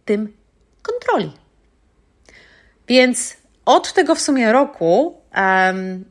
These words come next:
tak mniej więcej od kwartału tego roku, od pół-, półrocza, już zaczęłam właśnie jakby bardziej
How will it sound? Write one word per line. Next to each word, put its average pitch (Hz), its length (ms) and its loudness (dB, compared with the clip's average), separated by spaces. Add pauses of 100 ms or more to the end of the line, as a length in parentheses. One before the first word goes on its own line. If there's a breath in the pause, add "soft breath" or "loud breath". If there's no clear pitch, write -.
(140)
tak 180 220 -8
mniej 185 200 -2
więcej 208 320 -2
od 180 160 -2
kwartału 208 880 0
tego 185 280 -2
roku, 175 340 -4
od 156 100 -6
pół-, 156 460 -8
półrocza, 196 540 -4 (560 loud breath)
już 320 180 -2
zaczęłam 294 480 2
właśnie 240 380 -4 (340)
jakby 196 720 -8
bardziej 226 1120 0